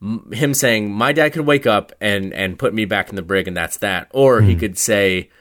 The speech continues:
Speaker 1: otherwise and overrule, you know, your previous order. Like,
Speaker 2: Sure.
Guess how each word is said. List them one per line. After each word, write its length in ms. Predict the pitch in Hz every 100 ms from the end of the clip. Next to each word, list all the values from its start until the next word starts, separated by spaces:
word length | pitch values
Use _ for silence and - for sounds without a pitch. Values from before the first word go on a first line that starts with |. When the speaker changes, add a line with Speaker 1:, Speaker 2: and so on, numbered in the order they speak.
| _ -
Speaker 1:
otherwise 720 | 127 117 98 90 85 85 -
and 340 | 101 92 92
overrule, 720 | 113 101 95 98 101 92 85 -
you 120 | 104
know, 120 | 87
your 340 | 82 92 92 85
previous 480 | - 104 87 76 -
order. 320 | 71 71 -
Like, 180 | 82 85
Speaker 2:
Sure. 320 | - 87